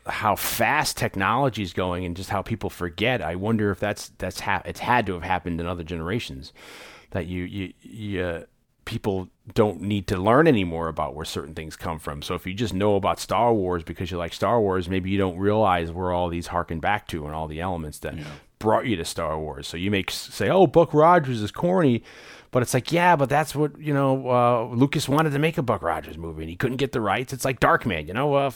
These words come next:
Speaker 1: Raimi wanted to make it, uh, a Shadow. He couldn't get the rights, so he made Darkman. It's like,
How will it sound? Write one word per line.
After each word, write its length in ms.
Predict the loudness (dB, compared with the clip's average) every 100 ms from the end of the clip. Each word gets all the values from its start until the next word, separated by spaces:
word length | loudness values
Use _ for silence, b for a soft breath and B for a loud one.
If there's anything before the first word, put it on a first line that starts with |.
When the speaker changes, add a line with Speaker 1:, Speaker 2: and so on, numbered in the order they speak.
| -8
Speaker 1:
Raimi 420 | -2 2 4 4
wanted 220 | 4 2
to 40 | 2
make 200 | 0 -2
it, 180 | -4 0
uh, 40 | 0 2
a 60 |
Shadow. 460 | 2 4 4 4 2
He 80 | 0
couldn't 180 | -2 -2
get 120 | -4
the 80 | 0
rights, 220 | 0 0
so 60 | 0
he 60 |
made 200 | 2 2
Darkman. 480 | 0 0 -2 -6 -8
It's 160 | -8 -6
like, 200 | -6